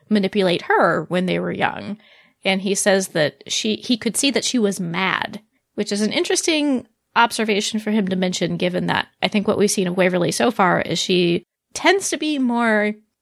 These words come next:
even-keeled and sweet-natured. So this idea of her having a darker side that we haven't seen yet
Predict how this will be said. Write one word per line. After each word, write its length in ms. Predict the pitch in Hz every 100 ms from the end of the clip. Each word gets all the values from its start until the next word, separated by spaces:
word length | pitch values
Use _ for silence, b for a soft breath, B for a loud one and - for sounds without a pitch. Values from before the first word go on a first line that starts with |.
| -
even-keeled 680 | 254 254 247 240 254 233 220
and 140 | 208 214
sweet-natured. 680 | 233 208 214 226 240 233 - _
So 180 | - 214
this 380 | 226 226 - - -
idea 520 | 208 208 202 196 202 -
of 160 | 202
her 200 | 202 214
having 500 | 214 214 202 208 196 -
a 100 | 214
darker 280 | 220 202 208
side 260 | 214 208 196
that 120 | -
we 100 | 196
haven't 280 | 190 202 -
seen 200 | 208 202
yet 240 | 190 -